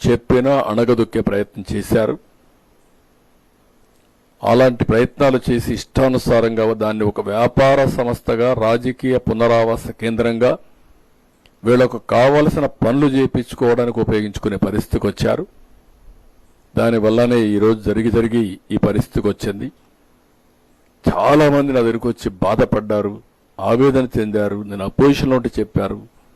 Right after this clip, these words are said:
ఒక విధంగా కాదు జరిగిన అపచారాలన్నీ. ఏదైనా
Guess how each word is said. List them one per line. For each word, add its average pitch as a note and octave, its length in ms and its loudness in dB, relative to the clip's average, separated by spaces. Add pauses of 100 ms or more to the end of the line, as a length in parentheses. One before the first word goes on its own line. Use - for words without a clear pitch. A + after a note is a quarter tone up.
(1000)
ఒక G#2 180 0
విధంగా A#2+ 380 2
కాదు G#2+ 320 -2
జరిగిన A#2 320 0
అపచారాలన్నీ. G2+ 800 -2 (2750)
ఏదైనా A#2+ 520 2